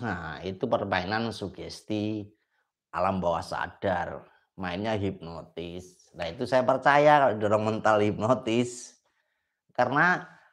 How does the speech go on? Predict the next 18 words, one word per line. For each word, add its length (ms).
sejatinya 800
tenaga 560
dalam 340
alam 240
bawah 220
sadar 420
itu 220
ya 100
sugesti 800
hipnosis. 800
Cuma 500
itu 300
tidak 320
bisa 180
berlaku 480
ke 80
semua 560
orang. 720